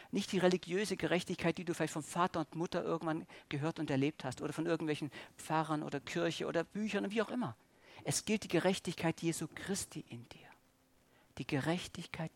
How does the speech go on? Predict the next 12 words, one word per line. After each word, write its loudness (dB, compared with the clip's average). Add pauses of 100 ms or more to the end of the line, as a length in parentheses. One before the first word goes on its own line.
Jesu -4
Christi -12 (260)
ist -12
über -6 (120)
dich -4
ausgesprochen. -12 (2250)
So -6
sieht -2
es -6
über -4
dich -6
aus. -8